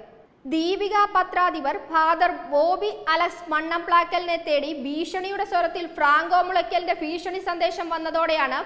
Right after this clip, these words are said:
ഫ്രാങ്കോ മുളയ്ക്കലും ഷെക്കൈന ചാനലും തമ്മിലുള്ള ബന്ധം മറനീക്കുന്നത്. കത്തോലിക്ക സഭയുടെ മുഖപത്രമായ ദീപിക ഷെക്കൈന ചാനലിന്റെ പ്രോഗ്രാം ഉള്ളടക്കങ്ങൾ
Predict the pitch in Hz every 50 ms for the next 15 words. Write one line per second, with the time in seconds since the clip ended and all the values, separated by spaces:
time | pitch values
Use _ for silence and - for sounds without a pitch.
0 | - 320 302 294 294 311 330 339 359 359 349 349 339 330 320 320 339 302 311 320
1 | 311 - - - - - - - 311 311 311 311 - 415 403 381 381 381 359 359
2 | 381 359 349 339 339 330 359 349 339 320 311 311 320 320 311 311 294 254 269 285
3 | 285 302 294 302 269 247 240 240 247 254 269 277 277 254 240 - 233 240 233 226
4 | 226 226 - - - - - - - - - _ _ _ - 339 349 339 - -
5 | 427 427 427 453 440 453 453 415 440 415 381 415 415 403 392 370 359 330 311 311
6 | 302 359 359 359 370 359 - 370 359 359 359 349 359 349 311 254 294 294 302 320
7 | 311 339 294 359 370 359 370 381 370 359 370 381 359 370 359 381 359 339 - 349
8 | 359 349 339 339 339 349 349 330 - - - 285 285 294 294 294 339 339 339 339
9 | 339 349 349 349 339 320 330 320 - 349 339 339 349